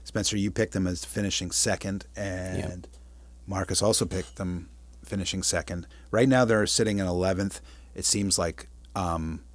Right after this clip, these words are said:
Speaker 1: it seemed, uh, although on, uh, on Friday night they won over the Cavs, and Curry scored forty that night and played really well. And what's interesting, and I've heard this analysis, is, like,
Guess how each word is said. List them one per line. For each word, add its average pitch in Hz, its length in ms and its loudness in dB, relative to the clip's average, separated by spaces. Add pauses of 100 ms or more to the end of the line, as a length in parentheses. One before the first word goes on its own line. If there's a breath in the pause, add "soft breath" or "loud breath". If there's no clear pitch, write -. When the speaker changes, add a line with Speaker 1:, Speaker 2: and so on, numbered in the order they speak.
(800)
Speaker 1:
it 113 100 0
seemed, 113 440 4
uh, 107 200 2
although 110 480 8
on, 92 400 4
uh, 87 300 2
on 90 80 0
Friday 104 340 4
night 92 360 0
they 90 100 0
won 92 640 0
over 85 180 -4
the 80 80 -4
Cavs, 87 640 -2 (260 soft breath)
and 85 540 -2
Curry 90 280 -2
scored 82 340 -2
forty 80 320 -2
that 80 240 -6
night 80 260 -10 (100)
and 92 140 -8
played 80 240 -4
really 80 240 -4
well. 78 380 -4 (400 loud breath)
And 107 160 0
what's 104 180 4
interesting, 98 640 2
and 87 100 0
I've 87 140 -2
heard 107 180 0
this 104 200 2
analysis, 82 600 -2
is, - 180 -4
like, 82 200 -6